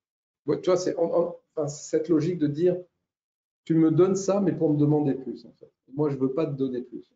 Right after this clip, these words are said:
Et, et en fait, il y a une défiance qui est, qui est vraiment folle. Alors, j'ai pas forcément toutes les explications. Il faudrait aller, euh,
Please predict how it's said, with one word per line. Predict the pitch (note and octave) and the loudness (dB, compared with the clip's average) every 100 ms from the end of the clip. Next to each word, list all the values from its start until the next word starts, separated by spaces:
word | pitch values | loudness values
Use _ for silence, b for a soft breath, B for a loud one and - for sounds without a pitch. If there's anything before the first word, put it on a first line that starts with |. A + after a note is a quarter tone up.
| D3 | -10
Et, | D3 B2+ | -6 -6
et | B2 | -6
en | B2+ | -6
fait, | B2 F3 F3 - - | -4 -4 -4 -10 -8
il | A#2+ | -4
y | |
a | |
une | A#2+ A#2+ | -2 0
défiance | D#3 D#3 E3 G#3 G#3 - | 0 0 -4 -4 -4 -10
qui | - | -6
est, | A#2+ | -6
qui | - A#2 | -6 -8
est | |
vraiment | A2 B2 B2 | -6 -6 -8
folle. | B2 - | -6 -4
Alors, | - A#2+ | 0 0
j'ai | A#2+ | 0
pas | B2 B2+ A#2+ | 0 -2 -4
forcément | B2 - C3 | -12 -6 -6
toutes | B2 B2 | -6 -6
les | B2 A#2 | -6 -6
explications. | - A#2+ C3 - F3 | -10 -10 -8 -8 -10
Il | |
faudrait | C3 A#2 A#2 | -8 -8 -6
aller, | A2+ B2+ | -4 -2
euh, | A#2 - | -2 -4